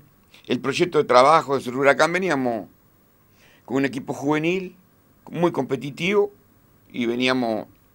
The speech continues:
eh, con un descenso en primera. El cambio era inminente, digo, sabíamos que,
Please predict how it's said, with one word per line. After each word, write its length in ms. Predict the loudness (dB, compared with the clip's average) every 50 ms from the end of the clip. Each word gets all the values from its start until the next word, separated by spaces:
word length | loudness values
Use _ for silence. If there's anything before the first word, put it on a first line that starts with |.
| _ _ _ _ _ _ _ _ _ -20 -18 -8
eh, 160 | -6 -6 -4
con 180 | 0 2 2 2
un 100 | 4 2
descenso 680 | 2 2 2 2 0 0 0 -2 0 0 0 0 -4 -8 _ _ _ _ _ -8
en 200 | -6 -6 -6 -4
primera. 440 | -2 -2 -2 0 -2 -2 -4 -6 -10 _ _ _ _ _ _ _ -20 -20 -14 -8
El 200 | -8 -6 -4 4
cambio 340 | 8 8 8 8 6 2 4
era 160 | 4 4 2
inminente, 460 | 2 2 0 2 0 0 0 2 0
digo, 180 | 2 2 0 0
sabíamos 500 | 0 0 2 2 2 2 0 -2 -6 -4
que, 200 | -6 -8 -8